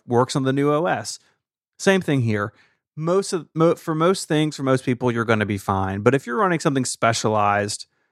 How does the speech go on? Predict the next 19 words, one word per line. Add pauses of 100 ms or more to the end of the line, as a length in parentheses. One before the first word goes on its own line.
(280)
take
the
time
to
make
sure
that
you're
gonna
be (180)
compatible
with
Apple
Silicon.
Most
everything
runs
in
Rosetta,